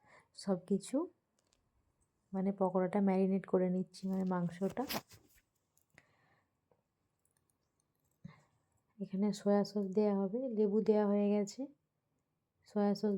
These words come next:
দেয়া হবে। আর কালারের জন্য মানে কাশ্মীরি মির্চি ছিল না পাউডার, সেটা ছিল না বলে একটু টমেটো কেচাপ দিচ্ছি, কিন্তু সেরকম কালার হয়নি। তো কালার নাই হোক, কিন্তু মাংস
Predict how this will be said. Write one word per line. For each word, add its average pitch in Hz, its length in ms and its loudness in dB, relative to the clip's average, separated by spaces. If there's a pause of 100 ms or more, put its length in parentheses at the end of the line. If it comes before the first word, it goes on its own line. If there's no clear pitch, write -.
দেয়া 202 240 2
হবে। 202 160 0 (160)
আর 202 100 2 (920)
কালারের 202 480 4
জন্য 208 240 2 (1800)
মানে 202 200 2 (360)
কাশ্মীরি 208 500 0
মির্চি 202 320 2 (140)
ছিল 202 180 2 (200)
না 196 80 4 (720)
পাউডার, 185 380 4 (480)
সেটা 202 220 -2 (120)
ছিল 196 160 2 (140)
না 202 140 2
বলে 202 160 2 (120)
একটু - 220 -16
টমেটো 185 360 0
কেচাপ 196 240 2 (100)
দিচ্ছি, 190 340 -2
কিন্তু 247 240 -6
সেরকম 208 300 2 (100)
কালার 175 380 6
হয়নি। 165 300 4 (360)
তো 233 60 -4 (100)
কালার 180 260 4 (120)
নাই 180 200 2
হোক, 202 140 2 (160)
কিন্তু 185 220 -10 (100)
মাংস 165 200 0